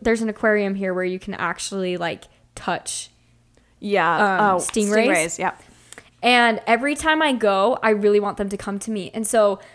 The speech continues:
Speaker 1: I just kind of put myself in this mindset where I tried to get on their level and I just tried to feel them and I just tried to feel this love and gratitude for them.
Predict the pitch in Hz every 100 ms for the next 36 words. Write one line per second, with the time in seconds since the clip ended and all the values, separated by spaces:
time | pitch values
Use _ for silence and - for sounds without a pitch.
0 | _ - 220 233 233 - - 208 214 269
1 | 302 269 262 240 208 220 220 202 202 180
2 | 180 202 - 185 196 190 190 202 208 240
3 | 214 208 247 311 254 180 175 185 247 -
4 | _ _ _ _ - 226 220 214 214 208
5 | - 202 226 233 202 - - 214 220 226
6 | 233 190 170 185 196 226 214 208 214 208
7 | - - _ _ - 247 220 240 240 254
8 | 220 196 190 - 220 226 208 196 - 185
9 | 185 175 165 196 - - 202 185 190 180
10 | 175 175 190 180 - 185 175 165